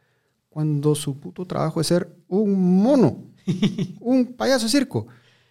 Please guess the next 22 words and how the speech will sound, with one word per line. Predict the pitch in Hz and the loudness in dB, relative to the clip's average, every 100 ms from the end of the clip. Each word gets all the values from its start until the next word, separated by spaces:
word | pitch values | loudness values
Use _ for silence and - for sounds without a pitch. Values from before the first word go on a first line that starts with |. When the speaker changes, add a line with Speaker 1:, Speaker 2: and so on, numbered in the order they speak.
| - | -2
Speaker 1:
Y | 196 | 0
no | 254 | 2
necesariamente | 247 175 196 226 233 | 2 2 2 0 0
están | 226 240 | -2 -2
preparados | 220 240 143 175 233 - | -2 0 0 -2 -4 0
para | 202 160 | 2 4
opinar | 147 147 156 143 160 269 - - - _ _ _ _ _ _ _ _ _ _ | 4 4 4 6 6 6 0 -12 -20 _ _ _ _ _ _ _ _ _ _
qué | 220 226 | 6 6
es | 220 - | 4 -4
lo | 156 156 | -4 -4
que | 156 | -2
nos | 139 135 | -2 -2
afecta | 123 180 - | -2 -2 -4
como | - 147 131 | -2 -2 0
sociedad, | 135 127 156 247 | -2 -2 -2 -4
porque | - 196 156 | -6 -6 -6
están | - 220 | -6 -6
tan | 254 | -2
encerrados | 277 269 208 190 208 208 185 | 0 0 0 0 0 0 -2
en | 160 | 0
un | 190 180 | 0 0
circulito | 185 175 185 113 107 127 | 0 0 -4 -4 -4 -10